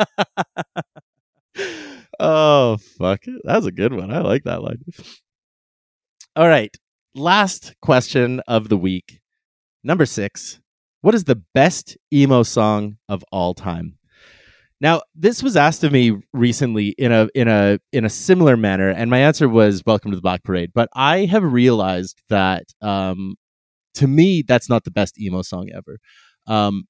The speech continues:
that is far and away my favorite emo song, but it's not the best one.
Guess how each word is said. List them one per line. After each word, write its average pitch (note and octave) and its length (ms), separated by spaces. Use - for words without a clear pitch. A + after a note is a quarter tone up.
that B2 160
is G2 260
far D3+ 380
and C3 80
away G2 480
my F#2+ 220
favorite G#2+ 960
emo F2 220
song, F#2+ 340
but F#2+ 120
it's - 140
not D3+ 140
the - 160
best A#2+ 340
one. - 260